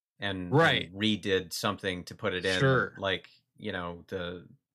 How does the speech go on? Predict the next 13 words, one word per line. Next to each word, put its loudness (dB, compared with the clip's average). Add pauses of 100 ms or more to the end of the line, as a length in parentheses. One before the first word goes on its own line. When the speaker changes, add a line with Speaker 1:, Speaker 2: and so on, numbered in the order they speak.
(120)
Speaker 1:
the -12
Star 0
Wars -2
special -4
editions -6
where -6 (380)
Speaker 2:
<laughs> -18
Speaker 1:
it, -2
it 0
clearly 2
doesn't 0
line 0
up. -2